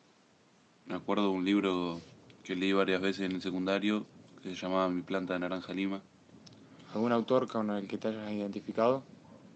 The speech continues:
Speaker 1: No, la verdad que no.
Speaker 2: ¿Y la banda musical, del momento, cuál era?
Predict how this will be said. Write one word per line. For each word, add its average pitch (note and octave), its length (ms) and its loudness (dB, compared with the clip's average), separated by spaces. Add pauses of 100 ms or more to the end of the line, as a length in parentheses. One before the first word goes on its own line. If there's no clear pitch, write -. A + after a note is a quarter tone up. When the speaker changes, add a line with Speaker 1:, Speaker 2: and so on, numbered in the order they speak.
(400)
Speaker 1:
No, E2+ 340 -6
la D#2+ 140 -8
verdad E2+ 260 -6
que E2+ 80 -8
no. E2 160 -6 (1500)
Speaker 2:
¿Y G#2+ 200 0
la G#2 100 2
banda A#2+ 200 4
musical, A#2+ 520 0 (400)
del A2 120 -2
momento, A#2+ 320 0
cuál A#2 120 2
era? G2 160 -2